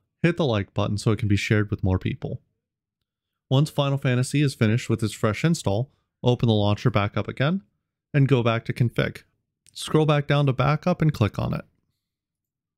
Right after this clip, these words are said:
This time we are first going to make sure we uncheck Do Not Overwrite Older Data. If we leave this checked,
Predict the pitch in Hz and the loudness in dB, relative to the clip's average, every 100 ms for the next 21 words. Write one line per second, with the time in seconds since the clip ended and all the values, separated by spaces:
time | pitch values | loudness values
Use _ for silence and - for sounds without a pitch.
0 | _ _ _ _ - 175 - 139 120 113 | _ _ _ _ -4 -2 2 2 2 0
1 | - 160 - 156 131 113 113 - 113 110 | 2 -2 2 0 2 2 0 0 2 4
2 | 107 104 104 98 117 104 110 113 135 139 | 2 2 0 0 -2 0 2 4 4 2
3 | 120 110 110 101 101 - 92 90 95 101 | 0 2 2 2 0 -2 -4 0 0 0
4 | - - - _ _ _ - 113 120 110 | -4 -6 -8 _ _ _ -2 0 2 2
5 | 131 127 120 - 175 202 - | 0 -2 -6 -2 -2 -2 -8